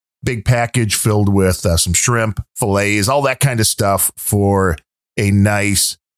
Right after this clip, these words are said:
stay-at-home dinner. 'Cause, I mean, still covid, they're at that age, don't wanna go out and have to deal with restaurants. And you can do takeout and all that. But, you know,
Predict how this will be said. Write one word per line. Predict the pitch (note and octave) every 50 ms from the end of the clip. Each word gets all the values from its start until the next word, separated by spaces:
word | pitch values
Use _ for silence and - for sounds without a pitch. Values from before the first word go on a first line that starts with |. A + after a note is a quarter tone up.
| -
stay-at-home | - - - - B2+ A#2 A#2 A2+ G#2+ G2 F#2 - A#2 A#2+ B2 A#2+ G#2 G2 G2 F#2 F#2 E2 - _ _ _ _ _ _ _ -
dinner. | B2 A3 B3+ A3+ F#3 G3 E3
'Cause, | - F#3+ F#3
I | G#3
mean, | G3+ G3 F#3+ E3+
still | - - - A#3 G#3+ G3 D3+
covid, | - C#3+ C#3+ C#3+ C3+ C3+ D3 C#3 A2+
they're | A#2+ A#2
at | A2 A2+ - -
that | C3 B2 A2+
age, | A2+ A2 A2+ A#2 G#2 G2
don't | F#2 G#2+ A#2
wanna | F#2+ A2 A2 A2
go | G#2 A2+ A2+ G#2+ G2+
out | G2 G2 G2 G2 F#2+ - - _ _ _ _ _ _ _ _ _ _ _ -
and | - G2 F#2 F#2 F2+ E2+
have | G2 G#2+ F#2+ - -
to | G#2
deal | F2+ E2 F#2+ A#2 A2 A2+ A2 G#2
with | G2+ G#2 G2+ G2 F#2 -
restaurants. | G#2+ A2 A2+ A2 - - - A#2 A2 G#2+ G#2 G2+ G2+ G2+ - - - - _ _ _ _ _ _ _ -
And | G#3+ A3+ A3 G#3+
you | G#3 F#3
can | - G3+ F#3+ E3+
do | B2+ A2+ C#3 C#3+ B2+
takeout | - - C3 A#2 A#2+ - C3 A#2 G#2+ A2 A2
and | A2 A2
all | G#2+ G#2+ G#2+
that. | G#2+ B2 C3+ C3+ -
But, | - G3+ G#3 - -
you | B3 B3 A3
know, | E3 A#2+ F#2 D#2+ D#2